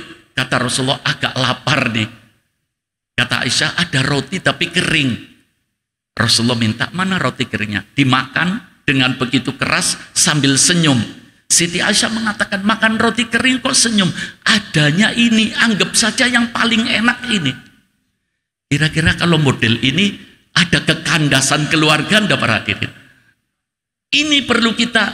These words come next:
teladani kehidupan Rasulullah.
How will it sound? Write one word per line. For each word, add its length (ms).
teladani 720
kehidupan 560
Rasulullah. 400